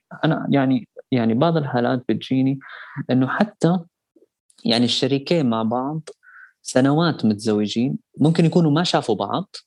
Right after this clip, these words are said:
يعني بيمارسوا عملية الجماع في الضلمة، يستحي كل شخص من الآخر، وحتى ما في تحفيز لمسي. يعني مثلا الزوجة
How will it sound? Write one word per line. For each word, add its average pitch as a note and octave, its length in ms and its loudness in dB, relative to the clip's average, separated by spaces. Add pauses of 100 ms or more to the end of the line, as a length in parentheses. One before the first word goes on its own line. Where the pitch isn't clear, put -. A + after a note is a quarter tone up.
(120)
يعني G#2 160 2
بيمارسوا A2 480 0
عملية A2 380 0
الجماع G#2 360 0
في - 120 -6
الضلمة، G#2+ 420 2 (480)
يستحي - 580 -2
كل G#2+ 400 -2
شخص - 420 -6
من F#2+ 120 0
الآخر، A2+ 500 -2 (720)
وحتى G3 800 -2
ما G#3+ 160 0
في G#3 140 -4
تحفيز E3 500 -2
لمسي. C#3+ 380 0
يعني G#2+ 240 2
مثلا A2+ 520 0 (180)
الزوجة A2 680 0